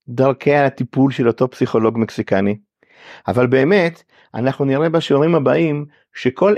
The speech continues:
אחד ואחד מאיתנו יכול וחייב להשתמש בשלושת הדרכים הללו.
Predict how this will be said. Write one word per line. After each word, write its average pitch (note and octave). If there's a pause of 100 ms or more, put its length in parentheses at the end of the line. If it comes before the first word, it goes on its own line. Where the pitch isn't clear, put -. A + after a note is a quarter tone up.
אחד D3+ (200)
ואחד B2
מאיתנו A2+ (480)
יכול D3+ (360)
וחייב C#3+
להשתמש C#3 (360)
בשלושת D3
הדרכים A2+
הללו. D#2+